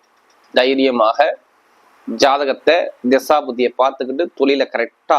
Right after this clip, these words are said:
ஆரம்பிங்க. நல்ல இன்க்ரீஸ் பண்ணி கொடுப்பார். ஒண்ணு இடம் வாங்கணும், இல்ல தொழில் பண்ணணும். ரெண்டு விஷயம் தான் உங்களுக்கு வேலை செய்யும். இந்த நீச பங்க ராஜயோகம், புதன் வந்து இங்க நீசன்னு சொல்லக்கூடாது. சுக்கிரன்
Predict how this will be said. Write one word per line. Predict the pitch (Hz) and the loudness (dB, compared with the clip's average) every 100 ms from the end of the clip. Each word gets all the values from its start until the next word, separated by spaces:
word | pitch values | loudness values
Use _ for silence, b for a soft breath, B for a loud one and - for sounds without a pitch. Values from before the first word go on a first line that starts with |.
| 123 | 0
ஆரம்பிங்க. | 107 110 120 - _ _ _ _ _ _ _ _ _ _ - | -6 -10 -10 -12 _ _ _ _ _ _ _ _ _ _ -2
நல்ல | 117 131 139 165 110 | 0 0 0 0 -2
இன்க்ரீஸ் | 117 104 - | 0 -2 -4
பண்ணி | 98 | -4
கொடுப்பார். | 87 - 78 - - _ _ _ - - - - - - - - - - - - - - | -4 -4 -4 -6 -12 _ _ _ -20 -20 -20 -20 -20 -20 -20 -20 -20 -18 -16 -10 -6 0
ஒண்ணு | 113 123 151 180 - - 123 | 2 2 0 -2 -2 2 2
இடம் | 127 151 143 | 4 2 0
வாங்கணும், | 143 143 160 - - | -2 -2 -2 -4 0
இல்ல | 123 - 131 | 0 0 -2
தொழில் | 127 147 | -2 -2
பண்ணணும். | - 117 107 | -6 -6 -2
ரெண்டு | 123 135 123 | -2 -2 -2
விஷயம் | 135 127 | -4 -2
தான் | 135 | -2
உங்களுக்கு | 117 107 | -2 -4
வேலை | 110 - | -4 -6
செய்யும். | 92 - _ 107 | -12 -14 _ -4
இந்த | 110 101 92 92 | -2 0 0 0
நீச | 123 127 127 - | -2 -2 -4 -2
பங்க | 117 113 | -4 -2
ராஜயோகம், | 110 107 101 98 104 113 | -2 -4 -10 -10 -10 -6
புதன் | 135 143 | -4 -4
வந்து | 131 139 | -4 -6
இங்க | 120 | -6
நீசன்னு | 131 - - | -6 -6 -4
சொல்லக்கூடாது. | 110 107 104 101 131 - _ _ _ _ _ - _ - | -2 -2 -2 -2 -4 -10 _ _ _ _ _ -20 _ -2
சுக்கிரன் | 170 165 - 185 | -2 0 0 0